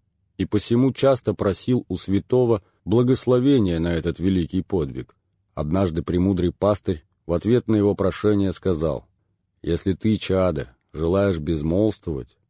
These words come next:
то на следующий день я дам тебе на сие благословение». На другой день по окончании божественной литургии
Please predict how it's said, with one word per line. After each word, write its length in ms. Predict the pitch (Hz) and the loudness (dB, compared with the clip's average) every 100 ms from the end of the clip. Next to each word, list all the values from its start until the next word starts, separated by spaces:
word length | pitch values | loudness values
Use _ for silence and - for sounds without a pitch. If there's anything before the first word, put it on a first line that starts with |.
| _ | _
то 120 | 95 | -2
на 120 | 98 | 0
следующий 680 | 95 110 120 117 113 101 - | 0 2 2 2 0 0 -2
день 440 | 101 95 131 117 104 _ _ | -2 0 0 0 -4 _ _
я 160 | 87 101 | -2 0
дам 280 | 98 117 | 2 2
тебе 260 | 98 80 78 | 0 -4 -4
на 140 | 73 | -4
сие 300 | 71 78 85 | -6 -4 -2
благословение». 840 | 90 82 78 - 71 64 62 57 58 _ _ _ _ _ _ _ _ | -2 -2 -4 -6 -6 -6 -8 -12 -20 _ _ _ _ _ _ _ _
На 140 | 90 | -4
другой 340 | 82 90 92 101 | 0 2 2 4
день 260 | 98 117 | 4 2
по 140 | 101 85 | 2 -2
окончании 640 | - 87 85 98 95 90 | -2 -2 0 0 0 0
божественной 680 | 76 76 78 87 - 78 73 | 0 -2 -2 -2 -4 -6 -6
литургии 680 | 67 - 73 69 92 90 | -8 -8 -8 -4 -2 -2